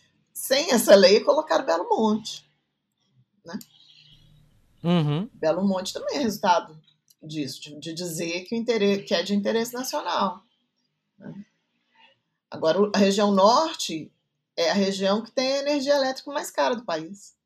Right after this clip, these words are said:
Speaker 1: E são os
Speaker 2: Isso é,
Speaker 1: povos
Speaker 2: é.
Speaker 1: mais afetados atualmente. Quer dizer, Minas já foi também, né?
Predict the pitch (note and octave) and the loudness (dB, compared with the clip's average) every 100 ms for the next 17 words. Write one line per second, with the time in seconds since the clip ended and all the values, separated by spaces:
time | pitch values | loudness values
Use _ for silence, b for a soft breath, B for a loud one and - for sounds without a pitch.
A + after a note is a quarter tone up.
0 | _ _ _ _ _ _ _ _ _ _ | _ _ _ _ _ _ _ _ _ _
1 | _ _ _ _ _ _ - D3+ - F3+ | _ _ _ _ _ _ -16 -10 -6 -4
2 | G3 - F3+ F#3 A3 A#3 A3+ A3 A#3+ C#4 | -4 0 0 0 -2 0 2 2 0 -4
3 | D#4+ D#4+ D#4+ C#4+ C#4 C4 C4+ C4+ D4 C4+ | -4 -2 0 0 0 -4 -4 -2 2 2
4 | C4+ A3+ A3+ A#3+ G3 F#3 A#3 D#4+ F4 D#4+ | 2 0 0 -2 -4 -2 -2 -4 -2 -2
5 | D4 B3+ B3 B3+ A#3+ G3 G3 G#3+ A3+ G3+ | -2 0 0 0 -2 -2 0 -2 -2 -6
6 | F3 G3+ | -6 -10